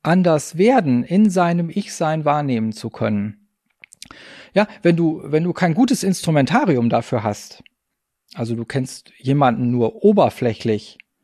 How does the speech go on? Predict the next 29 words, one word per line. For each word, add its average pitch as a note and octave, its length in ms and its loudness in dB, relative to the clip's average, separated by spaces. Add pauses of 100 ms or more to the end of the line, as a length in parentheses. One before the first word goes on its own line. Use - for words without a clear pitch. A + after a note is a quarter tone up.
(480)
dann C#3 180 0
kannst - 340 -2
du F3 80 4
solche D#3+ 440 2
Arten F3 300 2
von F3+ 180 -2
Veränderungen E3+ 500 -2
ja E3 120 -2
überhaupt D#3+ 280 -4
gar E3 140 0
nicht D#3+ 180 -8
richtig - 300 -14
wahrnehmen. G#2+ 600 -4 (640)
Also C3 220 -2
es D3 120 -4
braucht D#3 360 2
eigentlich F3 380 0
eine E3 120 0
ziemlich C4+ 500 2
gute, G3 520 2 (300)
äh, - 160 -6 (100)
Ich-Wahrnehmung C3 880 2
und D#3 160 -6
Ich-Wahrnehmungsfähigkeit, C#3 1300 -2
um D3 200 -6
dieses G3+ 460 -2
sich D3 280 -2
wandelnde D3 520 4
Ich A#2+ 360 -8